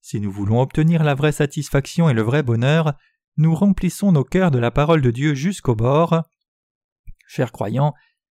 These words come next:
si vous ne remplissez pas entièrement vos cœurs,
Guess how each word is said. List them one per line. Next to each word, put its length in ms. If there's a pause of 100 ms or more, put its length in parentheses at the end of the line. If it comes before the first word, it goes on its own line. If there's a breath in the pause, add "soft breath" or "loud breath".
si 180
vous 160
ne 60
remplissez 680
pas 160
entièrement 460
vos 140
cœurs, 340